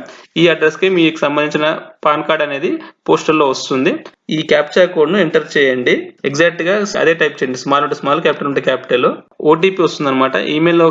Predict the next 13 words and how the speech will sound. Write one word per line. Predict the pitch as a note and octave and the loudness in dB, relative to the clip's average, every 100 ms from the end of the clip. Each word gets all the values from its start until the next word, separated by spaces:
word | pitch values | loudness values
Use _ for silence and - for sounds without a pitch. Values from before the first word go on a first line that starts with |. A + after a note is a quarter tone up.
| D3+ | 4
కావాలన్నా | D3 D3 D#3 F3+ | 4 2 0 -2
లేకపోతే | F3+ F3 D#3 | 0 0 0
ఎస్ఎంఎస్ | - D#3+ D#3+ D3+ | 0 -2 2 4
కావాలన్నా | C#3+ D3 | 4 2
సెలెక్ట్ | D3+ - D3+ | -2 0 0
చేసుకోండి. | C#3+ - C3 C3 A3 - - _ - D3+ | 0 -2 -2 0 -2 -4 -20 _ -4 0
నేను | E3 G#3+ - C#3+ | 2 0 -4 -4
మొబైల్ | C3+ D#3+ E3+ | 0 2 4
లో | E3 D3+ | 4 4
రావాలని | C#3+ C#3+ | 2 -2
చెప్పి | C#3 C#3 | -6 -6
సెలెక్ట్ | C3+ C3+ | -2 -2
చేస్తున్నాను. | C3 - C3 D3+ | -2 -2 -2 -2